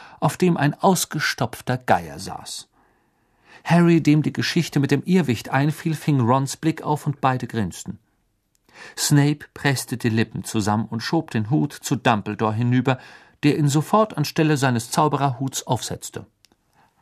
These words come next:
„Haut rein“, wies er die Tischgesellschaft an und strahlte in die Runde.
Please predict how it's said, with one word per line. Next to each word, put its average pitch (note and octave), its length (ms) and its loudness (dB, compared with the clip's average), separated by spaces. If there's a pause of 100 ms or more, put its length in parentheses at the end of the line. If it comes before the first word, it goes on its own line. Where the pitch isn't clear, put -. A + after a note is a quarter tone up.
(100)
„Haut D3+ 400 2
rein“, - 460 0 (400)
wies A2+ 300 2
er G#2 40 -2
die G2 140 -10
Tischgesellschaft G#2 800 -2
an D3 180 0
und C3 200 -6
strahlte G2 440 -6
in A#2 120 -6
die A#2+ 80 -6
Runde. G2+ 340 -6